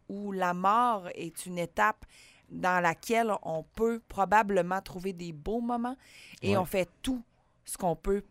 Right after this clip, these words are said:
Speaker 1: pour que ça arrive comme ça. Puis je sais que toi, ça t'a touché particulièrement avec une amie
Speaker 2: Oui,
Speaker 1: aussi.
Speaker 2: exactement. Moi, j'ai mon amie Catherine qui, malheureusement, est décédée le cinq mai dernier. Puis, euh, elle a passé le dernier mois de sa vie à la maison Michel Sarrazin. Ça lui a tellement fait un grand bien dans,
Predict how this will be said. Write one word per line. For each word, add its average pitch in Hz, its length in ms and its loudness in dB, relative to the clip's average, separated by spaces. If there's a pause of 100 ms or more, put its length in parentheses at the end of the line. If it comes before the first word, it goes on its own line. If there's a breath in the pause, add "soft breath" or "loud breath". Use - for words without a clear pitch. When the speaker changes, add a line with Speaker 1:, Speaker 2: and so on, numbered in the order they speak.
(120)
Speaker 1:
pour 240 400 4
que 175 140 -8
ça 160 160 -2
arrive 151 160 -2
comme 151 180 -4
ça. - 80 -8
Puis 160 100 -10
je 170 60 -4
sais 196 140 -8
que - 60 -14
toi, 190 120 -4
ça 165 140 -6
t'a 151 100 -6
touché - 260 -10
particulièrement 151 520 -6
avec 156 240 -8
une 151 60 -8
amie 147 120 -2
Speaker 2:
Oui, 135 140 8
Speaker 1:
aussi. 151 80 6
Speaker 2:
exactement. 117 520 4
Moi, 147 120 4
j'ai 117 100 0
mon 117 140 6
amie 120 120 4
Catherine 139 460 2
qui, 123 140 -4
malheureusement, 110 400 2
est 127 60 0
décédée 107 420 -2
le 113 100 -2
cinq 110 380 -6
mai 120 120 -2
dernier. 110 540 -2
Puis, 110 460 -4
euh, 95 260 -2
elle 107 140 2
a 117 60 6
passé 127 580 2
le 117 160 0
dernier 107 380 -2
mois 107 140 -4
de - 60 -12
sa 98 160 -6
vie 101 220 -6
à - 20 -6
la 101 100 -6
maison 98 360 -6
Michel 101 320 -6
Sarrazin. 95 500 -4
Ça 98 160 -6
lui 101 220 -6
a 98 40 -6
tellement 104 400 -6
fait - 160 -8
un 117 80 -4
grand 98 360 -4
bien 110 160 -4
dans, 104 200 -6